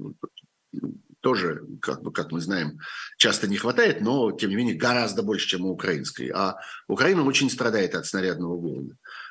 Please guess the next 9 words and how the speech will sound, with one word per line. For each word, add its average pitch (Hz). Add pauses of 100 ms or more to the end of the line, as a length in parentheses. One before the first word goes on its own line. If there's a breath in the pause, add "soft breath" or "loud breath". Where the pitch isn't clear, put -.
Вот, 147
э, 120
часть -
борьбы 131
с -
этим, - (680)
важная, 123 (360)
важный 123
способ, -